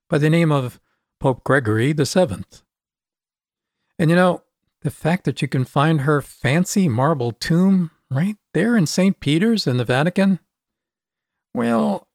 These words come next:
I don't want to cast no aspersions, 'cause, uh, I don't think she was no saint, if you know what I mean.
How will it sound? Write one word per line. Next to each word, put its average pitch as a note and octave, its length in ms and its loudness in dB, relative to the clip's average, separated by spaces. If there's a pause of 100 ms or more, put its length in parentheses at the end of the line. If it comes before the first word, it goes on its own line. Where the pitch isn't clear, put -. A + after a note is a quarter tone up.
I F3 140 0
don't G3 220 4
want F#3+ 140 2
to D#3 60 -2
cast - 460 -2
no F3 200 2
aspersions, A2+ 880 -4
'cause, D3 440 -4
uh, D3+ 380 0 (360)
I E3+ 100 0
don't A#3 200 0
think G#3 140 2
she - 140 -2
was F#3 180 2
no F3+ 180 2
saint, - 440 0 (260)
if - 180 -8
you A#2+ 180 -2
know D3+ 220 0
what D#3 140 0
I C3 100 -2
mean. F3+ 280 0